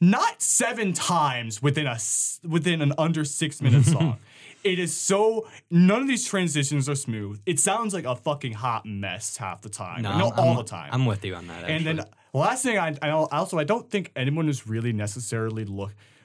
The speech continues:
Speaker 1: um, begging for a Rivers Cuomo rap verse.
Speaker 2: <laughs>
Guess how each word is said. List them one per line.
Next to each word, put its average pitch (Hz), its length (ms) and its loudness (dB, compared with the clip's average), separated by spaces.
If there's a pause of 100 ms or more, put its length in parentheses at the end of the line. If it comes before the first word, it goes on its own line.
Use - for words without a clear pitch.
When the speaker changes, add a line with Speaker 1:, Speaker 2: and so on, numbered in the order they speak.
(160)
Speaker 1:
um, 101 320 -2 (180)
begging 110 280 -2
for 120 360 -2
a 113 160 -4
Rivers 113 400 -4
Cuomo 107 500 -4
rap 95 380 -8
verse. 190 600 -2
Speaker 2:
<laughs> - 40 -2